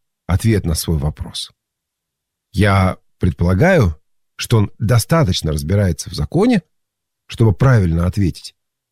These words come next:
И это предположение подтвердится. Оно подтвердится очень скоро.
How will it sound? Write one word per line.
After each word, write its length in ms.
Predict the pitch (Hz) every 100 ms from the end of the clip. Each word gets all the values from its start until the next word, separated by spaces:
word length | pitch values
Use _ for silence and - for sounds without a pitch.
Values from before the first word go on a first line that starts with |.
| -
И 100 | 135
это 200 | 147 -
предположение 720 | 98 - 69 85 143 117 90
подтвердится. 840 | - 82 - 101 92 90 - 82 - _ _ _ -
Оно 180 | 104
подтвердится 560 | 101 90 87 87 98 -
очень 380 | - 104 - 85
скоро. 480 | - 98 82 -